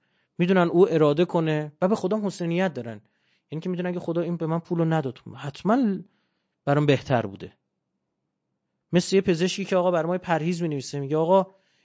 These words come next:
این قند خیلی هم خوبه ها، شیرینه، فلانه، بهانه، اما شما نخور، قند داری. آقا شما یه مدتی پرهیز کنیم.» می‌دونه، میره حرف گوش می‌کنه.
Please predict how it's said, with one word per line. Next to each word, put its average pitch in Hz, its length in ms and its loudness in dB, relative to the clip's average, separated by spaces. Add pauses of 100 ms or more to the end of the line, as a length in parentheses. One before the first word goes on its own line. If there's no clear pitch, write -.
(100)
این 185 180 -4
قند 190 440 -4
خیلی 190 260 -2
هم 190 140 0
خوبه 160 300 0
ها، 147 360 0
شیرینه، 165 500 -2
فلانه، 151 380 0
بهانه، 143 340 0
اما 170 100 -6
شما 180 220 -4
نخور، 214 400 -4
قند 180 240 -4
داری. 143 260 -10 (1040)
آقا 170 140 2
شما 175 240 0
یه 180 80 0
مدتی 160 500 0
پرهیز 151 360 -2
کنیم.» 123 420 -12 (380)
می‌دونه، 220 260 -4
میره 202 160 0
حرف 214 260 -4
گوش - 240 -8
می‌کنه. 95 340 -16